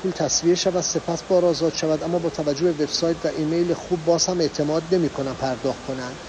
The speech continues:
عزیزان دلی که با پویش ملی صادرات همراه هستند، با کمک من دارن صادراتشون رو رقم می‌زنن، مشتری‌ها بهشون اعتماد می‌کنن، چون یکی از کارهایی که می‌کنن اینه که مشتری‌ها رو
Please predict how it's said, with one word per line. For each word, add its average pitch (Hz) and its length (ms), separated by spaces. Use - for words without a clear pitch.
عزیزان 185 480
دلی 175 280
که 156 120
با 156 100
پویش 160 520
ملی 151 340
صادرات 135 460
همراه 139 440
هستند، 120 440
با - 120
کمک 156 380
من 160 460
دارن 185 260
صادراتشون 147 720
رو 139 140
رقم 131 240
می‌زنن، 131 680
مشتری‌ها 131 480
بهشون 110 360
اعتماد 90 440
می‌کنن، 98 300
چون 180 220
یکی 185 220
از 151 120
کارهایی 160 300
که 165 120
می‌کنن 143 400
اینه 165 200
که 175 120
مشتری‌ها 135 1080
رو 151 280